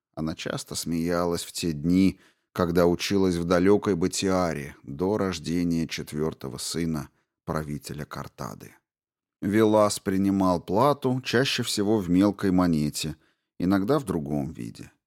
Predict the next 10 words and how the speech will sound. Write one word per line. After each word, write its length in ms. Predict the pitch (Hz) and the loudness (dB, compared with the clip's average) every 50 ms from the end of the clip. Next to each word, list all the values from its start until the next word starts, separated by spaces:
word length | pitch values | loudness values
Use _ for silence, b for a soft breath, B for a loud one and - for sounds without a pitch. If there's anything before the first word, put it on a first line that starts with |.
| _ _ _ _ _ _ _ _ | _ _ _ _ _ _ _ _
Одна 360 | - 82 82 85 107 143 156 139 | -2 -2 2 4 4 6 6 4
женщина 580 | 117 117 131 139 135 127 - - 120 110 113 | 4 4 4 4 4 2 0 -2 0 0 2
из 180 | 107 104 92 85 | 2 0 0 -2
ближней 500 | 80 90 98 110 110 101 90 98 95 90 | -2 -2 0 0 0 0 0 0 0 0
деревни — 720 | 80 80 87 82 95 117 123 113 92 80 69 62 65 _ _ _ _ _ - | 0 0 0 0 2 2 2 0 0 -2 -6 -6 -8 _ _ _ _ _ -14
страдающая 800 | - - - 90 90 82 92 92 92 92 90 - - 95 90 85 | -10 -4 0 0 2 4 4 4 4 4 4 2 0 0 0 0
целым 420 | - - 104 95 95 95 92 92 | 0 0 0 2 2 4 4 4
набором 500 | 95 95 95 90 90 90 82 76 76 71 | 4 4 2 2 2 2 2 2 2 -2
хронических 800 | - - 87 85 87 87 85 76 - 76 - - - 82 - - | -4 -2 -2 0 2 2 0 0 -2 -6 -8 -8 -8 -10 -8 -4
недугов, 720 | 85 82 82 76 73 95 117 120 104 90 82 - - - | -2 -2 -2 -2 0 0 0 0 2 0 -2 -4 -4 -12